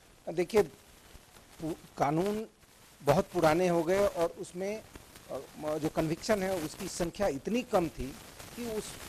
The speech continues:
उस कानून को लोग तोड़ते थे और पकड़े भी नहीं जाते थे। लेकिन यह जो कानून है, ये प-, नया कानून आने के बाद इस कानून के प्रचार प्रसार के लिए, पिछली बार जब शराबबंदी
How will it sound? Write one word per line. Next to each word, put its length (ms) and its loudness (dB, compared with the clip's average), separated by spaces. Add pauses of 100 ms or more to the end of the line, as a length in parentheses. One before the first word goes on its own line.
उस 180 -8
कानून 360 -4
को 500 0
लोग 260 2
तोड़ते 360 4
थे 240 -4 (300)
और 180 6
पकड़े 320 2
भी 100 4
नहीं 140 0
जाते 260 0
थे। 180 -12 (440)
लेकिन 380 4 (760)
यह 200 8
जो 140 6
कानून 400 4
है, 240 -8 (600)
ये 80 -6 (120)
प-, 200 -4
नया 280 8
कानून 380 4
आने 240 0
के 160 -2
बाद 300 -4 (260)
इस 180 -4
कानून 540 2
के 140 0
प्रचार 400 6
प्रसार 340 2
के 120 -10
लिए, 120 -2
पिछली 340 -8
बार 220 4
जब 140 0
शराबबंदी 640 0